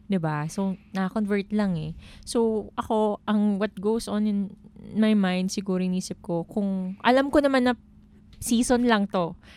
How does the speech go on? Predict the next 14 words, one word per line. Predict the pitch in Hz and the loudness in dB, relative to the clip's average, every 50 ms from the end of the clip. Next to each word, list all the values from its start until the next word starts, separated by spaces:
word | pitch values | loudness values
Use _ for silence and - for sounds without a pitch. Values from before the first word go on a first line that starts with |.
| - - - | -18 -8 -4
Itong | 233 - - 269 269 | -2 2 4 4 4
pagkikita | 254 269 254 240 247 - 240 226 220 240 226 | 4 4 2 2 0 -2 -2 -2 0 2 4
namin, | 214 214 208 208 196 196 196 196 196 190 | 4 4 4 4 4 4 4 4 4 2
yung | 185 | 0
pagtatagpo | 170 175 170 - 185 - 185 175 - - 190 190 | 0 -2 -4 -4 -4 -4 -4 -6 -4 -4 -2 0
namin, | 190 185 180 180 165 170 | 0 2 2 2 0 0
yung | - | 0
pagpapark | 196 175 - 190 - - 196 190 - | -2 0 0 0 0 0 0 0 0
namin | 185 185 180 180 | 0 0 0 0
sa | 175 - | 0 -2
buhay | 175 170 170 165 160 | -2 -2 -2 -2 -2
ng | 160 | -2
isa't | 160 170 - 165 165 | -2 -4 -4 -6 -8
isa, | 165 185 - 160 139 147 | -8 -8 -6 -6 -6 -6